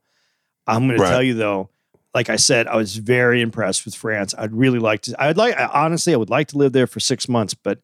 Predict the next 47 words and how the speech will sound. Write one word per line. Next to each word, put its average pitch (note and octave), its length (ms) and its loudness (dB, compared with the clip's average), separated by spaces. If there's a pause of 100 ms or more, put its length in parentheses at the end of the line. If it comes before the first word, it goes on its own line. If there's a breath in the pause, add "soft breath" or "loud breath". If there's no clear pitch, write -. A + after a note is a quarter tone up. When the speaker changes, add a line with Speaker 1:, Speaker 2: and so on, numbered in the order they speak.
(320 soft breath)
Speaker 1:
I D3+ 100 -2
could C3+ 180 -2
never C3 400 0
see B2+ 220 -2
myself G#2+ 500 -2
not F#2+ 240 -6
being A2 300 -4
here. G2 400 -6
This C3+ 240 0
is, B2 240 0
uh, A2+ 260 0 (420)
coming E3 320 2
back D3 260 0
over. C3+ 460 0
And A2 180 -18
when A#2 100 -14
I A2 100 -6
saw B2+ 440 2
it, A2+ 120 -2 (280)
I G3+ 100 0
actually G#3 220 -4
took - 140 -8
a - 40 -10
picture C3 480 -4
of, A#2+ 300 -4
uh, B2 320 -2 (500)
of B2 160 -4
the, A#2+ 180 -6 (360)
uh, - 40 -10 (100)
of C3+ 380 -6
across C3+ 300 0
the D3 80 -2
bridge, C3+ 400 2
seeing C3+ 400 -2
it A2 180 -4 (960)
and, A#2+ 220 -8
and A#2+ 160 -4
going, A#2 280 -2
"Wow, A2+ 300 -4
you G#2+ 140 -6
know, G2+ 260 -6
y-, B2+ 160 -8
we D3 160 2
have D3 140 2
a B2 40 -8
lot B2+ 220 2
of, G#2+ 120 -4